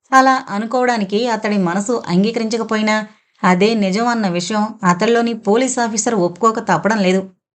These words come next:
వైర్‌లెస్‌లో శ్రీహరికోటకు మెసేజ్ అందివ్వబడింది. అక్కడి నుండి దేశంలోని నలుమూలలా వెలసిన అంతరిక్ష పరిశోధనా సంస్థలన్నింటికీ క్షణాల్లో ఆ వార్త చేరవేయబడింది.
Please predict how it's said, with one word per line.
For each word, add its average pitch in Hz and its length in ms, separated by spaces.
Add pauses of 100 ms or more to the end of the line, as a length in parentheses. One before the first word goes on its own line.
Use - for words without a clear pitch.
(640)
వైర్‌లెస్‌లో 202 720
శ్రీహరికోటకు 233 760
మెసేజ్ 202 460
అందివ్వబడింది. 180 760 (400)
అక్కడి 254 280
నుండి 202 340
దేశంలోని 226 640
నలుమూలలా 226 720
వెలసిన 240 360
అంతరిక్ష 226 580
పరిశోధనా 233 680
సంస్థలన్నింటికీ 226 1000 (240)
క్షణాల్లో 202 600
ఆ 190 180
వార్త 196 520
చేరవేయబడింది. 180 720